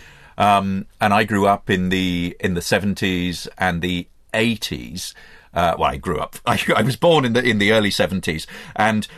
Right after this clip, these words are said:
I remember living in a small seaside town where most of the shopping that we did was in local, local shops, the local greengrocer, local bakers, the local butchers, and, and, and there was a supermarket,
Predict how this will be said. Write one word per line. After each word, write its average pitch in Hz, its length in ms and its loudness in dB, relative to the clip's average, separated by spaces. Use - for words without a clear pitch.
I - 80 0
remember 120 300 2
living 107 320 2
in 95 100 0
a 87 60 -2
small 120 420 0
seaside 90 480 -2
town 113 360 0
where 90 300 0
most 151 200 0
of - 80 -12
the 104 60 0
shopping 95 340 0
that 82 100 -2
we 101 100 -2
did 180 440 0
was 107 220 0
in 101 280 0
local, 92 500 0
local 95 220 -2
shops, - 400 -4
the 90 100 -6
local 90 220 -2
greengrocer, 90 840 0
local 85 280 -4
bakers, 90 640 -2
the - 80 -4
local 85 240 -4
butchers, 87 560 -4
and, 101 720 0
and, 120 540 -2
and 123 120 -2
there 123 140 2
was 120 240 0
a 151 100 2
supermarket, 143 800 -2